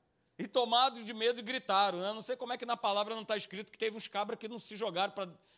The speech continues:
né? Pularam pro mar pra nadar e falaram: "Rapaz, deixa eu correr,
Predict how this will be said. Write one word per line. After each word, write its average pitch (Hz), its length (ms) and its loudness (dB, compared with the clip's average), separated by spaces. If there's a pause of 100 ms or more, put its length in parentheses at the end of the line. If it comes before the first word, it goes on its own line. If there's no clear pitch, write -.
né? 220 260 4 (180)
Pularam 247 540 8
pro 233 180 -2
mar 226 340 6
pra 254 180 0
nadar 220 400 4
e 233 40 -6
falaram: 226 200 4
"Rapaz, 240 240 2
deixa 247 180 2
eu 262 60 0
correr, 233 480 2